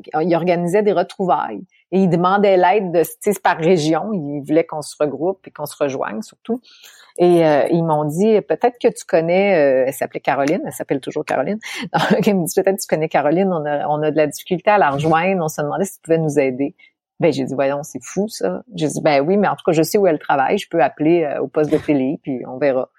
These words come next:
ce que ça donne. » Ben, en plus, non seulement,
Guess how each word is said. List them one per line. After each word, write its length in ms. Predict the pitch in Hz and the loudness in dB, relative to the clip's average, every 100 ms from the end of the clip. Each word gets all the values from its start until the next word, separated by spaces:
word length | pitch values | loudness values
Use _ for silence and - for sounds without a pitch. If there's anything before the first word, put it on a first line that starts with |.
| _ | _
ce 80 | - | -4
que 80 | 165 | -2
ça 160 | - | 0
donne. » 260 | 131 147 226 _ - - - | 0 -2 -4 _ -14 -14 -2
Ben, 100 | 165 - | 0 2
en 140 | 208 | 2
plus, 340 | 196 226 240 | 2 2 2
non 120 | 202 190 | 0 2
seulement, 440 | 202 180 190 196 | 2 2 2 0